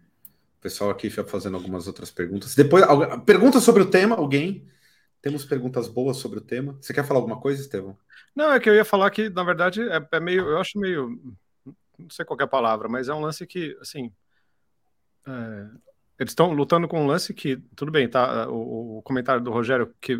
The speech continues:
Speaker 2: que, que os, as big techs tão acumulando poder e tal, mas é um negócio totalmente descentralizado, né? Fech-, se fechar o Facebook, não muda nada.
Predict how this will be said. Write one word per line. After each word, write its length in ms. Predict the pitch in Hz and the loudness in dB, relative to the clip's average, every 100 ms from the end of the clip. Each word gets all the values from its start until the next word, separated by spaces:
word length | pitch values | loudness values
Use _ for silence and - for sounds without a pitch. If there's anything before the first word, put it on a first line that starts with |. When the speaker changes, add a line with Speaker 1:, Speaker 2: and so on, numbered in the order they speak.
| 117 | -8
Speaker 2:
que, 200 | - 120 | -8 -8
que 280 | 117 - 120 | -8 -8 -8
os, 300 | 113 107 107 | -6 -8 -10
as 160 | 127 110 | -10 -6
big 180 | 117 - | -8 0
techs 240 | 120 120 | -2 0
tão 120 | 127 | -4
acumulando 520 | 120 123 117 113 120 | -6 -4 -4 -2 -4
poder 420 | 117 117 101 127 123 | -6 -8 -4 -4 -2
e 60 | |
tal, 180 | 123 123 - - - - _ _ _ _ _ 311 | 0 -2 -4 -20 -20 -20 _ _ _ _ _ -8
mas 360 | 165 180 160 _ - | -4 -4 -6 _ -2
é 100 | 180 | 0
um 60 | |
negócio 540 | 226 190 214 - 233 185 | 2 2 0 0 -4 -4
totalmente 460 | 190 214 220 214 | -2 0 0 -2
descentralizado, 720 | 202 214 208 214 196 156 170 | -4 -2 0 -2 0 0 0
né? 140 | 135 139 | -2 -4
Fech-, 480 | - 160 147 - - | -4 -4 -2 -6 -8
se 160 | - - | -10 -4
fechar 240 | 170 208 | 0 2
o 20 | |
Facebook, 560 | 202 165 127 135 208 143 | 2 -2 -2 -2 -2 -2
não 160 | 135 | -2
muda 260 | 196 214 226 | 0 2 4
nada. 320 | 131 104 92 | 2 2 -4